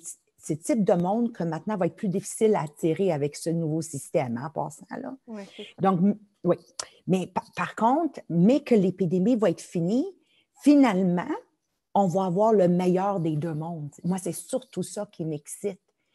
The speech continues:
Speaker 1: C'est, c'est un domaine que ça nous a tous obligés à, à, à maîtriser, pas, pas le choix. Mais ça fait un plus à notre ceinture au lieu d'un moins, vous comprenez ?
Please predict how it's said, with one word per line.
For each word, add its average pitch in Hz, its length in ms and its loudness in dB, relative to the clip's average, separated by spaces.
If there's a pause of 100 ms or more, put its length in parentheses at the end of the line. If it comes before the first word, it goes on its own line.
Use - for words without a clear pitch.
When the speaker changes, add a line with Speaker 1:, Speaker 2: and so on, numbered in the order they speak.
(120)
Speaker 1:
C'est, - 220 -4
c'est - 240 -8
un 185 100 0
domaine 190 500 0
que - 120 -16
ça 170 120 -8
nous 170 240 -2
a 170 60 -4 (240)
tous 277 480 2
obligés 160 680 -4
à, 147 260 -10 (800)
à, 156 380 -6
à 160 120 0
maîtriser, 185 560 0
pas, - 160 -14 (720)
pas 247 120 4
le 226 60 4
choix. - 580 -6 (1160)
Mais 208 320 4 (720)
ça - 200 -6
fait 214 140 -2
un 185 140 0
plus - 680 -2
à 175 100 -4
notre 165 200 -8
ceinture 185 600 -4
au 175 80 2
lieu 175 160 4
d'un 170 200 4
moins, 160 300 -2
vous 127 100 -6
comprenez ? 202 580 -6